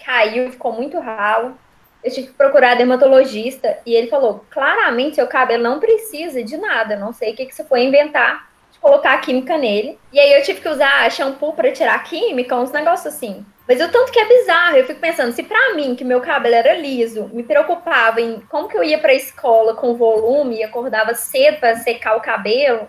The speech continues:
eu fico imaginando pra quem, pra quem é cacheado e pra quem tem o cabelo afro, né? Pô, é uma visão que eu não vou conseguir ter. Então eu queria que vocês contassem, assim,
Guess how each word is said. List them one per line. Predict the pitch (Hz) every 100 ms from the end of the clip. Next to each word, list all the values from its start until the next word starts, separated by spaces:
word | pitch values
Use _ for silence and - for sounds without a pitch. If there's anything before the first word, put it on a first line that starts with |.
| _
eu | 240
fico | 330
imaginando | 320 330 330 311 330 -
pra | 339
quem, | 339 349 359 392 285
pra | - 302
quem | 302 302
é | 311
cacheado | 370 370 494 311 277 320 277
e |
pra | 285 254
quem | 277
tem | 294
o | 302
cabelo | 320 277 330
afro, | 311 254 - 233 214
né? | 202 233 _
Pô, | 247
é | 214
uma | 240 285
visão | 294 277 311
que | 370
eu |
não | 302
vou | 294
conseguir | 381 415 302 359 - -
ter. | 262 240 240 _ 240
Então | 269
eu | 254
queria | 285
que | -
vocês | 359 349
contassem, | 320 311 285 330 311
assim, | 311 262 214